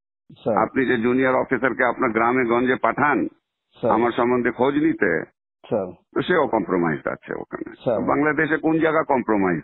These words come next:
Speaker 2: না?
Speaker 1: সবাই মিলে একটু ভালো করার চেষ্টা করতেছি,
Speaker 2: আচ্ছা,
Speaker 1: স্যার।
Speaker 2: সেটা করেন, কিন্তু don't say that <laughs> compromise, আপনার organization-টাও is compromise।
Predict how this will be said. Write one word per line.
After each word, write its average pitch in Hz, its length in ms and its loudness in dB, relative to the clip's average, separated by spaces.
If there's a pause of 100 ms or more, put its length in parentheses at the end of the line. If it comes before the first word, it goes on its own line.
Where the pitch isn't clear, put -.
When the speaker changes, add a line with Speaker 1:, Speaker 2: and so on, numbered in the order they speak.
Speaker 2:
না? 69 120 -2 (840)
Speaker 1:
সবাই 165 200 2
মিলে 190 160 0
একটু 180 120 0
ভালো 156 240 0
করার 160 160 2
চেষ্টা 151 280 -2
করতেছি, 135 420 -4
Speaker 2:
আচ্ছা, 95 200 0
Speaker 1:
স্যার। 107 140 2
Speaker 2:
সেটা 147 180 2
করেন, 107 360 0
কিন্তু 107 260 0
don't 127 320 0
say - 200 0
that 165 340 0
<laughs> - 880 -2
compromise, 147 460 2
আপনার 151 280 2
organization-টাও 139 880 2
is 98 220 -4
compromise। - 480 -4